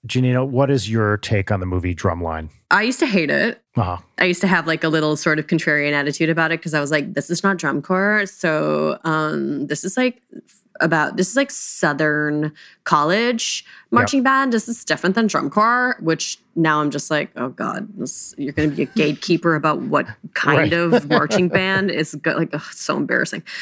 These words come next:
Speaker 2: But then Dallas, who it's, like, based on his life, became a buddy, and that, that, that's the character that Nick Cannon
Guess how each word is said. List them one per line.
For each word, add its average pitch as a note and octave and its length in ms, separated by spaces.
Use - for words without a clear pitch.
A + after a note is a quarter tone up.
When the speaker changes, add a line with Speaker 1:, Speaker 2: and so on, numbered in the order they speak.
Speaker 2:
But - 140
then G#3+ 500
Dallas, E3+ 960
who D#3 720
it's, - 160
like, E3 200
based D#3+ 280
on D3+ 120
his C#3+ 600
life, F3 680
became D#3 580
a C#3+ 100
buddy, D3 460
and C#3+ 100
that, C3+ 220
that, D#3+ 240
that's D#3+ 220
the E3 100
character D3+ 420
that C#3+ 360
Nick B3+ 180
Cannon F#3 680